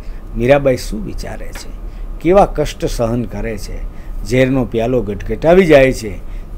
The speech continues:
ત્યાં સુધી વિસ્તરતી એની વાત એક ટૂંકા લઘુ કદના એવા પદમાં પણ કેટલો મોટો વ્યાપ છે, સમગ્ર જીવનનો વ્યાપ છે,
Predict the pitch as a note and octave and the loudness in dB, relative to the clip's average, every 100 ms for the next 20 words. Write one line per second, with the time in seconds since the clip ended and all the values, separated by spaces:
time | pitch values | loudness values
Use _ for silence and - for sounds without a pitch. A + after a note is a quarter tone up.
0 | - D#3 F#3+ - C3+ A#2 A2+ A2+ - - | -2 4 4 2 -4 -4 -2 -2 -6 0
1 | F#3+ D#3 - B2+ A#2 G#2+ F#2+ B2 C#3+ F#3 | 2 2 -2 -2 -2 -4 -2 0 0 -2
2 | - - - - - - G3 - - A3+ | -8 -10 -12 -14 -10 -10 -10 -10 -6 -2
3 | A#3+ - F#3 C#3 C3+ D3 F#3 G3 D#3 D3 | -2 4 4 6 4 6 6 4 2 2
4 | D#3 C#3+ C3 C3 - D#3 E3+ F#3+ D#3+ C#3+ | 0 2 4 2 2 2 4 4 4 4
5 | B2+ G#2+ - - - - A3 D4 D4+ C#4 | 0 -2 -8 -8 -10 4 6 8 8 10
6 | F#3 D#3 F3 A3 - - - - - - | 10 12 12 10 6 -6 -8 -8 -8 -8
7 | - - - - - - - - F#3 G3+ | -10 -10 -10 -10 -8 -8 -6 2 4 4
8 | D#3 G#2 G#2+ B2+ F#3+ D#3+ F#2+ G2+ F#2 - | 2 -2 -2 -2 0 0 -2 -4 -6 -8
9 | F2 | -10